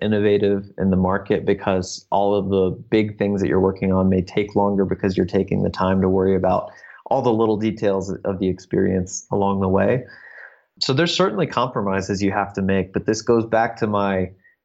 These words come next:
life goal and the reason I get up in the morning, and it's to make great stuff. It's not to make a lot of money. It's not to build the biggest team. It's not to take a company public.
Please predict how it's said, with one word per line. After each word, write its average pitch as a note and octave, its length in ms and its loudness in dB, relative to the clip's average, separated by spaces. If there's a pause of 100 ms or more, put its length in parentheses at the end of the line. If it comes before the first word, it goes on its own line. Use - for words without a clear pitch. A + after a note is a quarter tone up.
life A2+ 320 0
goal B2 280 2
and F#2 100 -2
the F#2+ 60 -4
reason G#2 340 0
I G2+ 120 0 (320)
get G#2+ 120 2
up A#2+ 180 0
in G2+ 60 -4
the F#2+ 60 -2
morning, F2+ 360 0
and F2+ 80 0
it's F2+ 160 -2
to - 100 -2
make F#2 220 2
great G2+ 240 0
stuff. - 340 0 (300)
It's - 180 -4
not G2 240 2
to G2+ 80 0
make F#2+ 320 0
a - 100 -8
lot F#2+ 180 2
of G2+ 60 2
money. G2 380 2
It's G2+ 240 -8
not F#2+ 220 0
to F#2+ 300 2 (400)
build A2+ 180 2
the G#2+ 60 2
biggest G#2+ 360 0
team. G#2+ 320 2
It's G2+ 180 -4
not F#2+ 180 0
to F#2+ 80 -4
take G2+ 240 0
a G2+ 60 -4
company G2+ 400 0
public. G2 640 0